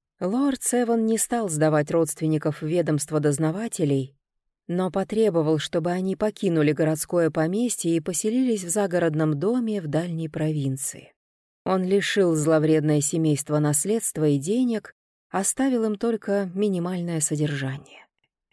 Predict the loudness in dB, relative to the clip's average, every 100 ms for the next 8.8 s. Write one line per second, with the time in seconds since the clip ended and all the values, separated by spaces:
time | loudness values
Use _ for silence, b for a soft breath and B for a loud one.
0 | _ _ -14 -4 2 2 2 2 2 2
1 | -2 -2 -2 0 -2 -2 0 2 2 2
2 | 0 0 0 0 0 0 -2 -2 -2 -4
3 | -2 -2 -2 -4 -2 0 2 0 2 0
4 | 2 2 0 0 -2 -2 -4 -2 -2 -4
5 | -6 -6 -4 -2 -2 -2 -2 0 -2 -2
6 | -4 -2 2 2 0 _ -2 0 0 0
7 | -2 -2 -6 -6 -6 -2 -4 -4 -8 -8
8 | -8 -8 -6 -8 -8 -10 -12 -16